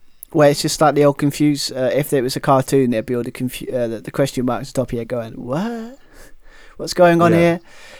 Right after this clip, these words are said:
Speaker 1: But, um, yeah, I mean, this is back to form with, when it comes to, like, cinematic matches with, like,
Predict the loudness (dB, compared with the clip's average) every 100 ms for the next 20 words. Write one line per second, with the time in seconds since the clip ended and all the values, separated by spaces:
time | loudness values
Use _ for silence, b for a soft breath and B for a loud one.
0 | B 0 4 6 6 6 2 -6 _ 2
1 | 4 6 4 2 0 -4 -8 -6 -2 -2
2 | -2 0 4 4 4 -4 _ -20 -20 -10
3 | -8 -6 -4 -6 -2 -2 -2 -2 -4 -2
4 | -2 -2 -4 -6 -10 -10 -12 -14 -12 -12
5 | -8 -10 -10